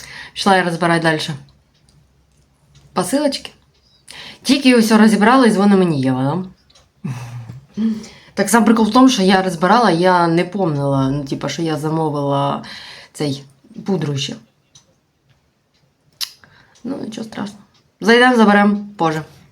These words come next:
Друзі, привіт! А я була в Аврорі, купила дані носочки. Щас покажу вам поближче.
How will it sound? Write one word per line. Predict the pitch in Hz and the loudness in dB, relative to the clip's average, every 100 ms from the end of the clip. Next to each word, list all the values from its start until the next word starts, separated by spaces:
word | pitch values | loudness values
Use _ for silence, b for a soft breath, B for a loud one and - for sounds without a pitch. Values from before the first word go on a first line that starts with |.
| _ - - B 240 | _ -20 -20 B 0
Друзі, | 220 196 | 4 6
привіт! | 202 202 262 311 | 6 6 6 6
А | |
я | 220 208 | 6 6
була | 208 202 190 | 8 6 6
в | 185 | 4
Аврорі, | 185 220 277 214 - - | 4 6 4 2 -2 -4
купила | 196 196 208 | 0 4 6
дані | 202 190 190 | 6 6 6
носочки. | 185 185 156 156 - | 6 2 -2 -4 -2
Щас | 175 170 | 0 0
покажу | - 175 160 | 0 0 2
вам | 165 156 | 0 2
поближче. | 170 160 139 - | 2 4 2 -4